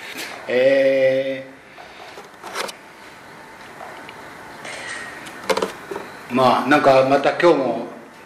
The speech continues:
取り留めもない、えー、まとまりのつかない話を、えー、いたしましたが、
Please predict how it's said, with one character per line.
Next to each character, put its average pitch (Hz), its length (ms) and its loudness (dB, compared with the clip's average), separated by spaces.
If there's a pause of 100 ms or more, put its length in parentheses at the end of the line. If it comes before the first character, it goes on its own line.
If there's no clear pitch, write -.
(120)
取 185 220 2
り 180 60 -4
留 240 180 0
め 214 60 -4
も 190 200 -4
な 160 140 -4
い、 - 20 -6 (1040)
え 135 560 4
ー、 - 20 -8
ま 151 120 0
と - 80 -10
ま 196 160 0
り 196 80 -8
の 190 100 -6 (100)
つ - 60 -18
か 190 100 -4
な 175 120 -8
い 143 100 -8
話 135 380 -10
を、 113 340 -8
え 127 420 0
ー、 151 80 -4
い - 0 -
た 131 60 -6
し 151 60 -10
ま 147 160 -4
し 143 80 -12
た 131 100 -12
が、 127 240 -10